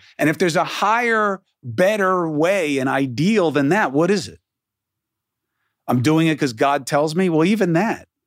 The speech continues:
even if you do it because the Bible says so, that was supposed to be a book of virtues, which is about the greater good, and that you do it for respect of or fear of a higher power.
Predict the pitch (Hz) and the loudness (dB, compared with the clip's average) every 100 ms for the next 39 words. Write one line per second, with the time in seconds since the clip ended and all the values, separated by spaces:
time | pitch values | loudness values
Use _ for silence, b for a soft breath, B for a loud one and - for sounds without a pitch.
0 | _ _ _ _ _ _ _ _ _ _ | _ _ _ _ _ _ _ _ _ _
1 | 143 180 196 - 156 180 156 156 143 135 | 0 2 0 -2 0 0 0 -2 0 0
2 | 170 151 135 180 196 139 117 160 208 - | 0 -2 -4 -4 -2 -4 -2 -2 -2 -6
3 | - 139 135 139 123 143 135 165 208 - | -4 -4 0 -2 0 -2 0 0 -2 -6
4 | 60 - - _ _ b b 139 131 139 | -14 -18 -20 _ _ b b -2 0 -2
5 | 135 151 151 151 123 131 143 151 151 135 | 0 0 0 -2 -4 0 0 0 0 0
6 | 190 - - _ _ _ _ _ _ 143 | -2 -4 -10 _ _ _ _ _ _ 0
7 | 147 139 143 131 165 160 160 143 131 - | 0 0 0 2 2 2 0 0 -2 0
8 | 170 - 160 156 139 143 - 170 180 156 | -2 0 0 2 2 0 -2 -2 0 2
9 | 117 110 127 - _ 123 147 151 151 175 | 0 0 -4 -12 _ -2 0 0 0 -2
10 | 214 - | -2 -6